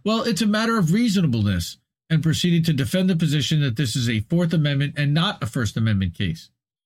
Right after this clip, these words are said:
So they're trying to get it dismissed on the fact that, that it's not even really applicable.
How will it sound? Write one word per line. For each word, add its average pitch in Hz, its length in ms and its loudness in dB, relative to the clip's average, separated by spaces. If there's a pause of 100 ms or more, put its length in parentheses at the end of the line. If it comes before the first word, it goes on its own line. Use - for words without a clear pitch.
(1200)
So 165 80 2
they're 185 100 2
trying 180 240 0
to 160 60 2
get 151 140 2
it 131 100 -2
dismissed 160 400 0
on 160 80 2
the 139 80 0
fact 151 300 -2
that, 135 200 0 (440)
that 151 100 0
it's - 240 -2
not 165 160 4
even 156 220 2
really 147 240 2
applicable. 113 560 -2